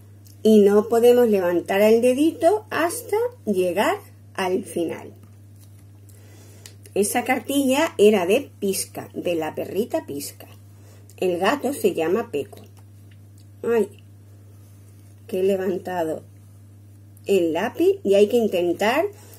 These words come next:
no levantar el lápiz. Así, así, así y así. Y ya tenemos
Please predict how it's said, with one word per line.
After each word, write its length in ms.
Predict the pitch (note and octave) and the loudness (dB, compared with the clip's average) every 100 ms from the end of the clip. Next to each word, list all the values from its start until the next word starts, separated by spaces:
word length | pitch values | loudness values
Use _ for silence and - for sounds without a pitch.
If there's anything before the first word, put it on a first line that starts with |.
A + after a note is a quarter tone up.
| - - | -12 -2
no 440 | G3+ G#3 D4+ G#4+ | 4 4 4 0
levantar 760 | - F#3 E3 D3 D3 - A3 E4 G4+ - - | 0 0 0 -4 -6 -4 -2 -2 -4 -8 -6
el 300 | E3 D3+ D3+ | -4 -4 -6
lápiz. 400 | C#3 G#2 - - - - - - - - - - - - - - - - - | -8 -10 -18 -20 -20 -20 -20 -20 -20 -20 -20 -20 -20 -20 -20 -20 -20 -20 -20
Así, 580 | - - E3+ A#3 E4+ G4+ - - - - - - - - - - - - - | -14 -2 2 4 4 4 0 -20 -20 -20 -20 -20 -20 -20 -20 -20 -20 -20 -20
así, 560 | - - G3+ B3 D#4+ G#4 - - - - - - - - - - - - - - - - - | -18 0 2 4 6 4 2 -14 -20 -20 -20 -20 -20 -20 -20 -20 -20 -20 -20 -20 -20 -20 -20
así 480 | - - F#3+ A#3+ F#4 A#4 - - - - - - - - - - - - - - - | -18 -2 0 4 4 2 -2 -20 -20 -20 -20 -20 -20 -20 -20 -20 -20 -20 -20 -20 -2
y 140 | D#4+ F#4 | 0 0
así. 400 | - - - - - - - - - - - - - - - - | -2 -4 -6 -10 -20 -20 -20 -20 -20 -20 -20 -20 -20 -20 -20 0
Y 160 | G#3 F#3 | 2 2
ya 200 | F3 E3 | 0 -2
tenemos 480 | F#3 G#3+ C#4 E4+ | 2 4 4 2